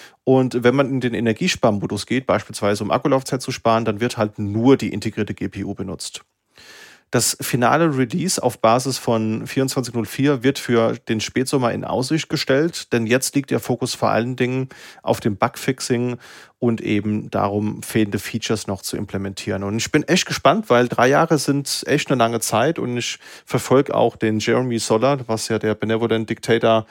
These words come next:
for Life von Redux O S ist und der auch dieses ganze Cosmic Desktop bei System seventy-six leitet.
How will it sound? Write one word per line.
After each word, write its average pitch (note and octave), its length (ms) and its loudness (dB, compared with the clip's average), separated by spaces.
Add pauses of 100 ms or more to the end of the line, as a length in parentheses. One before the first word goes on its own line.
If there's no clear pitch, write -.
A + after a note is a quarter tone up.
(200)
for B2 100 2
Life A#2 260 6
von A2+ 280 2
Redux C#3+ 420 2
O C3 140 4
S C#3 180 0
ist C3 100 0
und A#2 140 -2
der A2+ 140 4
auch G#2+ 160 2
dieses A#2 300 -4
ganze A2 360 0
Cosmic B2+ 460 -2
Desktop A2 320 -2
bei G#2+ 80 0
System A#2+ 340 -4
seventy-six G#2+ 480 -2
leitet. A#2 400 0